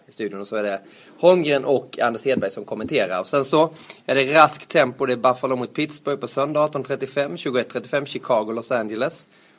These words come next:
Och så nästa fredag i Hockeyallsvenskan så är det T V tio, då är det Örebro-Djurgården. Men det är många matcher dessförinnan.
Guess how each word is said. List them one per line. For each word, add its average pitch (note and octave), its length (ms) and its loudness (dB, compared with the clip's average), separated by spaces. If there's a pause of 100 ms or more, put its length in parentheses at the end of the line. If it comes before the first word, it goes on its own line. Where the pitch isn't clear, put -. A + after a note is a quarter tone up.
Och A#2+ 80 -14
så B2 80 -6
nästa C3+ 260 -2
fredag G2+ 420 -2
i - 20 -2
Hockeyallsvenskan G2+ 720 -6
så G#2 100 -8
är G#2 60 -4
det G2 180 -6 (220)
T C3+ 80 0
V A#2 80 -2
tio, A2 280 -2
då G#2 80 -4
är G#2 60 -4
det G#2 80 -2
Örebro-Djurgården. G#2 1040 -6
Men G2+ 100 -16
det G#2 60 -8
är G2+ 40 -6
många A#2 480 -2
matcher A2+ 300 -8
dessförinnan. G#2 600 -10